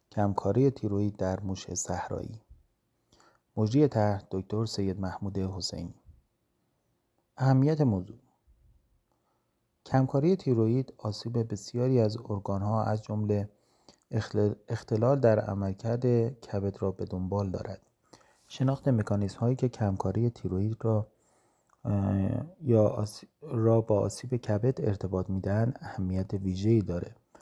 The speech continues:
اسید فولیک از ویتامین‌های گروه ب هستش و به نظر می‌رسه که نقش مهمی در بدن داره.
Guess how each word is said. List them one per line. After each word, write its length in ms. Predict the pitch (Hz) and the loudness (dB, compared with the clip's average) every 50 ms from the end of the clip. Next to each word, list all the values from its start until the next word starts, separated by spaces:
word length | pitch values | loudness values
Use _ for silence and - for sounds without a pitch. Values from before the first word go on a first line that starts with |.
| _ _ _ _ _ _ _ _ | _ _ _ _ _ _ _ _
اسید 300 | - 131 127 - 139 127 | -2 -2 -2 -2 -4 -6
فولیک 380 | - - 139 135 156 175 175 - | -4 -2 0 2 2 0 0 0
از 200 | 151 135 120 117 | -2 -2 0 0
ویتامین‌های 720 | 113 113 - - 104 101 101 98 95 107 113 120 127 123 | 0 0 0 0 2 2 2 2 2 4 4 4 4 4
گروه 380 | 117 - 98 98 104 110 110 | 2 0 0 2 2 2 2
ب 120 | 107 107 - | 2 2 2
هستش 840 | 120 127 135 123 113 123 120 113 - - - 117 117 113 - - - | 2 4 4 4 2 2 2 0 0 -2 -2 -2 -2 -2 -4 -6 -4
و 260 | 107 104 104 104 104 110 - _ _ _ _ _ _ _ _ _ _ | -2 -2 0 0 -2 -4 -8 _ _ _ _ _ _ _ _ _ _
به 80 | - 120 | -2 0
نظر 280 | 120 117 113 127 147 | 0 2 2 2 0
می‌رسه 320 | 156 160 156 151 151 139 - | 0 0 0 -2 -2 -4 -6
که 120 | - 147 | -6 -4
نقش 340 | 143 143 143 139 - - - | -2 0 0 -2 -4 -6 -4
مهمی 500 | 127 117 107 101 98 110 127 131 123 104 | -4 -2 -2 0 2 2 4 4 2 0
در 220 | 90 87 85 85 | 0 -2 -2 -4
بدن 400 | 82 85 82 82 - 82 87 87 | -4 -4 -6 -6 -6 -8 -8 -8
داره. 260 | - - - - - | -10 -10 -12 -14 -16